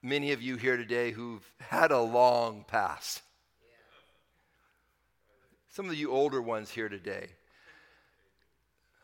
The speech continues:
I'm getting into that group. I commend you for keeping your eyes f-, toward the future. To trust that God has the future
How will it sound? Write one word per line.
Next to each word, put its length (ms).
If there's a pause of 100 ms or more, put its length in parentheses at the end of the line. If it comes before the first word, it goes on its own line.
I'm 440
getting 240
into 200
that 240
group. 260 (3000)
I 100
commend 440
you 140
for 140
keeping 420
your 180
eyes 400
f-, 140 (1000)
toward 280
the 60
future. 460 (1500)
To 100
trust 380
that 220
God 300
has 240
the 100
future 680